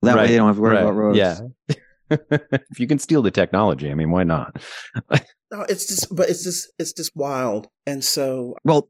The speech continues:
Speaker 1: that's why your podcast and our podcast are so important, because you're, you're, we're trying to give away free information that has value. It's not like it's just
Speaker 2: Yeah.
Speaker 1: our, it's not hobbyist information. This is stuff that's life or death. We can teach people how to be, how to not get ransomware, how to not get hacked, how to not get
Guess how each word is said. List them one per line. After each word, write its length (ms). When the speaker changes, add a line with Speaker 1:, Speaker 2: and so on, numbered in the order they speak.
Speaker 1:
that's 200
why 120
your 140
podcast 640
and 80
our 120
podcast 580
are 60
so 200
important, 420
because 340
you're, 100
you're, 220
we're 80
trying 240
to 40
give 140
away 180
free 240
information 680
that 120
has 240
value. 400
It's 100
not 160
like 200
it's 160
just 280
Speaker 2:
Yeah. 160
Speaker 1:
our, 200
it's 180
not 140
hobbyist 440
information. 440
This 140
is 100
stuff 200
that's 160
life 220
or 60
death. 240
We 80
can 160
teach 260
people 280
how 180
to 80
be, 360
how 80
to 80
not 280
get 200
ransomware, 480
how 140
to 100
not 240
get 140
hacked, 300
how 100
to 100
not 260
get 240